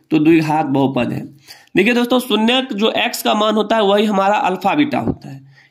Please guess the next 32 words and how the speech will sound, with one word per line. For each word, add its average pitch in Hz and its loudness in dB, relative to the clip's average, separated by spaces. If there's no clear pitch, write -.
यानी 208 0
कि 262 -2
अल्फा 214 -2
का 226 -4
मान 214 -2
हमको 202 -2
दे 170 2
दिया 135 2
है। 117 -6
कितना 208 -2
दे 240 2
दिया 247 2
है? 190 0
तो - -4
अल्फा 202 -2
बराबर 208 -2
हमको 196 -2
दे 185 2
दिया 190 0
है, 220 -2
अल्फा 185 -2
बराबर 196 0
दे 185 0
दिया 190 0
है 180 0
एक 214 -2
and 175 0
बीटा 196 0
बराबर 180 -2
भी 175 0
है 196 0
एक। 139 0